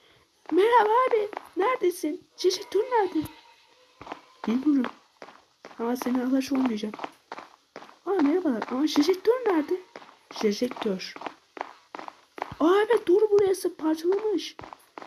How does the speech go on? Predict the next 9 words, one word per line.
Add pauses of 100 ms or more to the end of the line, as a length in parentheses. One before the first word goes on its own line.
(360)
Olamaz.
Şaşırttı
her
zaman
kaybolmazdı. (1900)
Ama, (140)
ama
kayboldu
şimdi.